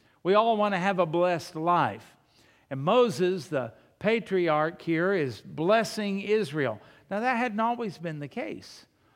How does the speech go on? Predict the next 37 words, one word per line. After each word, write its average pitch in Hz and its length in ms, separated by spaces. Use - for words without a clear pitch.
There 190 100
have 196 80
been 185 160
some 269 280
times 175 400
when 180 120
Moses 165 560
didn't 196 300
bless 208 340
them. 175 220
He 208 100
did 202 280
anything 214 460
but 226 360
bless 143 380
them, 175 220
especially 170 640
after 175 340
the 160 120
golden 151 800
calf 196 400
incident. 147 680
But 175 140
at 165 180
this 240 200
point, 165 460
Moses 160 520
now 170 260
looks 170 360
over 165 240
everything 135 720
and 143 180
he 143 100
blesses 139 560
it. 131 100
You 180 140
say, 196 320